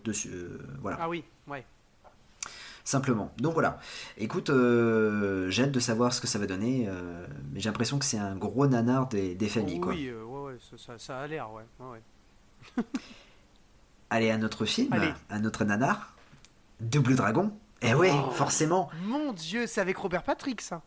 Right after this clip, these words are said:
Speaker 1: Avec Robert Patrick,
Speaker 2: Et Marc,
Speaker 1: euh, qui est blond.
Speaker 2: euh,
Speaker 1: Et Marc Dacascos.
Speaker 2: Hein ? Marc Dacascos,
Speaker 1: Il y a
Speaker 2: ouais,
Speaker 1: Marc
Speaker 2: c'est ça,
Speaker 1: Dacascos,
Speaker 2: oui, oui.
Speaker 1: ouais, ouais.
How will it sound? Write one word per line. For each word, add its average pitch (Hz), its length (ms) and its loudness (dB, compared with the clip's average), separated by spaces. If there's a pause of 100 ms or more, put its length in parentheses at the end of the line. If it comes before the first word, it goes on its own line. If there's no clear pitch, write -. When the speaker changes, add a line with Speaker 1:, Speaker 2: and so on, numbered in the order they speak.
(520)
Speaker 1:
Avec 104 220 0
Robert 131 260 4
Patrick, 135 360 2
Speaker 2:
Et 165 40 -4
Marc, 175 240 2
Speaker 1:
euh, 190 160 2
qui 220 120 -4
est 202 220 2
blond. 196 260 4
Speaker 2:
euh, 190 720 -4 (160)
Speaker 1:
Et 117 60 -2
Marc 117 180 2
Dacascos. 123 500 0
Speaker 2:
Hein ? 277 160 2 (600)
Marc 214 180 0
Dacascos, 233 360 0
Speaker 1:
Il - 60 -2
y 104 40 2
a 214 60 2
Speaker 2:
ouais, 220 40 2
Speaker 1:
Marc 127 140 2
Speaker 2:
c'est 131 80 2
ça, 123 60 0
Speaker 1:
Dacascos, 123 280 0
Speaker 2:
oui, - 80 0
oui. 110 60 -2
Speaker 1:
ouais, 95 160 2
ouais. 85 160 -2